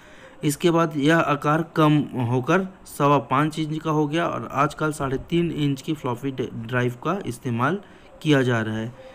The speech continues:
इसका डेटा स्टोर करने की क्षमता वन पॉइंट फ़ोर मेगाबाइट से लेकर टू पॉइंट एट एट मेगाबाइट तक हो सकती है। मतलब ये आपका ऑब्जेक्टिव में आ सकता है, तो इसको ध्यान लेना, ध्यान देना है आपको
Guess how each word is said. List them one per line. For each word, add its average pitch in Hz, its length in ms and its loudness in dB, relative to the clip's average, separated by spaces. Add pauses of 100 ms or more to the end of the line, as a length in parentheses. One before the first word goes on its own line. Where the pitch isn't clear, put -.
(220)
इसका 135 280 0
डेटा 156 300 2
स्टोर 170 240 0
करने 165 300 0
की 165 100 -2
क्षमता 151 340 -2
वन 151 280 0
पॉइंट 151 300 0
फ़ोर 156 280 0
मेगाबाइट 139 560 0
से - 120 -6
लेकर 135 220 -2
टू 139 200 -4
पॉइंट 139 360 -4
एट 143 180 -2
एट 131 160 -4
मेगाबाइट 120 540 -2
तक 165 200 -4
हो 131 100 -2
सकती 113 360 -6
है। 104 120 -4
मतलब 123 280 -4
ये 143 100 0
आपका 143 260 -2
ऑब्जेक्टिव 131 420 -4
में 139 100 -2
आ 131 80 -2
सकता 135 280 -8
है, 151 40 -4
तो 143 60 -6
इसको 131 200 -6
ध्यान 117 240 -2
लेना, 110 280 -2 (500)
ध्यान 120 280 0
देना 127 180 2
है 143 80 0
आपको 135 360 -4